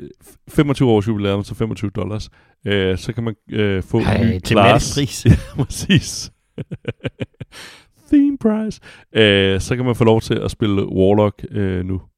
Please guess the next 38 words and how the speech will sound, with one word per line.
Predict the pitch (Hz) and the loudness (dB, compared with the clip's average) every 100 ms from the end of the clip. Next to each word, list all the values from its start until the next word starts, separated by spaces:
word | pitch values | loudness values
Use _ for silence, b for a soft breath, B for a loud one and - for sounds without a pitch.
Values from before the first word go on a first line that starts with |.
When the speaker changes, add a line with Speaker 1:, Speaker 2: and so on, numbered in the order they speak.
| _ - | _ -12
Speaker 1:
Øh, | 95 92 | -10 -8
så | 98 | -10
der | |
kommer | 98 98 101 | -10 -10 -10
en | |
ny | 101 - | -10 -10
class | 95 98 | -10 -10
til, | - - 98 98 98 101 | -12 -12 -12 -10 -12 -12
hvad | 92 | -10
hedder | 92 101 | -10 -10
det, | 98 101 101 101 - _ _ _ | -10 -10 -10 -12 -18 _ _ _
Diablo | - - - | -14 -14 -14
to. | - - _ _ _ | -14 -14 _ _ _
Så | 101 | -10
hvis | 95 | -8
man | - | -10
stadig | 90 - 95 98 | -10 -6 -6 -6
sidder | - 107 | -8 -6
og | |
roder | 101 | -6
med | 95 | -8
det, | 98 | -12
så | - | -14
kan | - 95 | -16 -14
man, | 92 92 90 | -14 -14 -12
øh, | 87 101 - _ _ _ _ - | -12 -14 -20 _ _ _ _ -10
lige | - | -8
kaste | - 185 - | -6 -6 -4
over | - 98 | -6 -6
Warlock-klassen | 92 92 - 101 95 92 _ _ _ _ _ | -8 -8 -10 -12 -12 -18 _ _ _ _ _
til | - | -14
femogtyve. | - - - 117 - _ _ _ _ _ _ - | -12 -14 -18 -20 -20 _ _ _ _ _ _ -14
Dollars. | - 58 - _ b b b b b b b b b b b | -14 -18 -20 _ b b b b b b b b b b b
Speaker 2:
Det | 110 | -8
var | |
for | 104 | -6
mange | 98 92 110 | -4 -2 -2
looks. | 104 104 - | -2 -4 -8